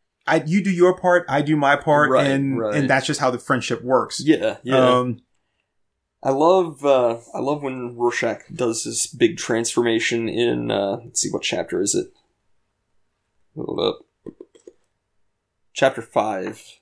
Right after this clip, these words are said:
Speaker 2: uh, page eighteen, you kinda get a sense of of how he views himself as Rorschach. It's halfway down the page, says,
Speaker 1: Uh-huh.
Speaker 2: oh, you getting there?
Speaker 1: Yep.
Speaker 2: I,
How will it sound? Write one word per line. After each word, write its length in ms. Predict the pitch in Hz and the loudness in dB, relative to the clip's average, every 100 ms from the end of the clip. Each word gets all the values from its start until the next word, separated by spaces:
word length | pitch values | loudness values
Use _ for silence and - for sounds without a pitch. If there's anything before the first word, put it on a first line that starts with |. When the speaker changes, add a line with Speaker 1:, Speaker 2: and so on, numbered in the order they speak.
| _ 98 | _ -6
Speaker 2:
uh, 240 | 98 101 - _ | -4 -4 -8 _
page 260 | - 127 - | -2 -2 0
eighteen, 580 | 98 104 - 113 107 104 | -4 -2 -4 -6 -8 -12
you 80 | 107 | -6
kinda 260 | 120 107 | -4 -2
get 140 | 110 107 | -2 -2
a 100 | 110 | -2
sense 540 | - - 117 110 - | 0 2 0 0 -2
of 240 | 104 101 - - _ _ _ _ - 131 | -2 -8 -14 -18 _ _ _ _ -8 -6
of 80 | |
how 180 | - 117 | -2 -4
he 140 | 113 117 | -4 -8
views 400 | 117 117 117 - | -8 -10 -8 -6
himself 380 | 113 - 113 | -4 -4 -4
as 140 | 117 113 | -6 -4
Rorschach. 520 | 120 120 - 127 123 - _ _ _ _ _ | -2 0 0 0 -2 -10 _ _ _ _ _
It's 100 | - | -10
halfway 240 | 135 - 123 | -6 -2 2
down 160 | 120 | 0
the 60 | 117 | 0
page, 640 | 127 120 117 120 117 - | 0 2 2 0 -8 -8
says, 280 | 135 117 113 | -6 -4 -4
Speaker 1:
Uh-huh. 100 | 120 _ _ _ - | -6 _ _ _ -20
Speaker 2:
oh, 40 | - | -12
you 100 | 120 | -6
getting 180 | 117 120 | -4 -2
there? 180 | 123 123 | -6 -4
Speaker 1:
Yep. 180 | 143 147 - - - - _ _ _ _ _ | -4 -4 -6 -20 -18 -18 _ _ _ _ _
Speaker 2:
I, 120 | 143 | 0